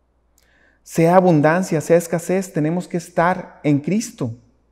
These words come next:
Cuando estamos en Cristo, entonces podemos experimentar contentamiento y gozo, cualquiera que sea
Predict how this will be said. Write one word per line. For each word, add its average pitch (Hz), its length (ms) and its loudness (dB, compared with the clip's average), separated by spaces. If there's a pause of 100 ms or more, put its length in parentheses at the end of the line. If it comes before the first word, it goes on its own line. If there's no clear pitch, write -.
(580)
Cuando 151 220 4
estamos 170 600 0
en 147 140 0
Cristo, 139 580 -4 (240)
entonces 170 580 2
podemos 156 480 -4
experimentar 139 800 -4
contentamiento 135 1040 -2 (200)
y 139 120 -4
gozo, 127 540 -4 (540)
cualquiera 147 600 0
que 135 120 -8
sea 135 580 -6